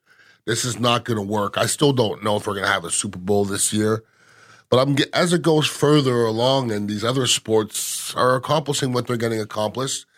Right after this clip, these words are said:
now most of them are doing it in a bubble, which makes it a little bit different. Um, I think there's a little bit more of a chance that they get some of this football season out. I think there's a possibility.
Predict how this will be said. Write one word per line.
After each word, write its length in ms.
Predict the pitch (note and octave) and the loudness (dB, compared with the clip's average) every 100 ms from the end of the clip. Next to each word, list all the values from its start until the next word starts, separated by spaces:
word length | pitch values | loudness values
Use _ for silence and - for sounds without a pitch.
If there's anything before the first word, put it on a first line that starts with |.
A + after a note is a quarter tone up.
| - - - - | -20 -20 -8 0
now 140 | A2+ | 2
most 360 | A2 B2 C3+ C#3 | 4 4 4 4
of 40 | |
them 100 | A#2 | 4
are 60 | G#2+ | 4
doing 280 | A#2 A2+ | 4 4
it 60 | G#2+ | 4
in 40 | |
a 60 | G#2 | 0
bubble, 400 | G2+ C#3+ A#2 A#2 | 2 2 4 2
which 240 | A2+ - | 2 0
makes 220 | A2 G#2+ - | -2 -2 0
it 40 | |
a 40 | |
little 200 | F#2+ G#2+ | 0 0
bit 200 | G2+ G2+ | 0 0
different. 420 | - D#3+ A#2 A2+ - _ - - _ | 2 2 2 -2 -4 _ -20 -20 _
Um, 480 | - A2+ A2+ A2 G#2+ - | 2 4 4 2 -2 -4
I 100 | - | -4
think 240 | B2 - - | -4 -4 2
there's 120 | G3+ | 4
a 40 | |
little 180 | E3 F3 | 6 6
bit 160 | D#3 C3 | 4 2
more 360 | A#2 A#2 A#2+ | 2 4 4
of 60 | A2 | 2
a 60 | F#2+ | -2
chance 420 | - A#2 A2+ G#2 | -2 0 0 -2
that 140 | G2+ | -2
they 100 | G#2 | -2
get 340 | G2+ A#2+ G#2+ - _ - | 0 0 0 -4 _ -10
some 300 | - B2+ A#2 | -2 0 0
of 60 | |
this 140 | G#2+ - | -4 -2
football 400 | A2 G#2 G#2 F#2+ | -2 -2 -4 -4
season 400 | - G2 F#2 E2+ | -6 -8 -8 -10
out. 220 | B1+ - _ _ - | -10 -14 _ _ -6
I 80 | C3 | -4
think 120 | B2+ | -4
there's 120 | A#2+ | -6
a 60 | G#2+ | -10
possibility. 760 | - G#2 G2+ F#2+ G2+ E2+ C#2 | -8 -8 -6 -8 -8 -10 -16